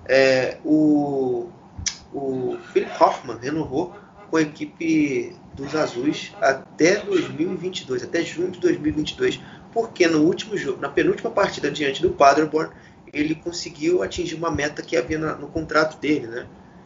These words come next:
É, ele conseguiu disputar mais um jogo ali, se não me engano foi o sétimo dele, aquela altura ali na temporada em que fizesse que renovasse o contrato dele automaticamente.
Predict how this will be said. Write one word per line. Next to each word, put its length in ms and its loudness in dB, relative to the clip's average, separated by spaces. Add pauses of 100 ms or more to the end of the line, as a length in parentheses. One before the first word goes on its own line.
(160)
É, 520 0
ele 140 -16
conseguiu 460 -4
disputar 640 0 (440)
mais 200 -2
um 80 -2
jogo 240 4
ali, 400 -2
se 120 -10
não 60 -6
me 60 -6
engano 160 -2
foi 120 -2
o 40 0
sétimo 420 0
dele, 300 -2 (420)
aquela 280 4
altura 440 -2
ali 140 -2
na 100 -6
temporada 520 0
em 40 0
que 140 -18
fizesse 380 0
que 100 -14
renovasse 480 -2
o 40 -16
contrato 360 -6
dele 180 0
automaticamente. 840 -10